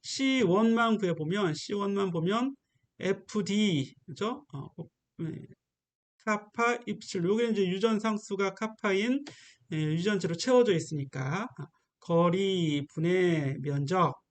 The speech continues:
그죠? 에프디 분의 A. 씨투는 뭐예요?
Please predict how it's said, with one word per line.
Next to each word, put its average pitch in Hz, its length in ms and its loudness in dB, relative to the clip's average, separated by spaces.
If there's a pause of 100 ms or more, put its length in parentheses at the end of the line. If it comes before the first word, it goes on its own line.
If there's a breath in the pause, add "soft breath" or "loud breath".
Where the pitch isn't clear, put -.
(180)
그죠? 202 240 -6
에프디 156 400 -4
분의 190 480 -2
A. 143 400 2 (280 loud breath)
씨투는 294 420 2
뭐예요? 147 440 0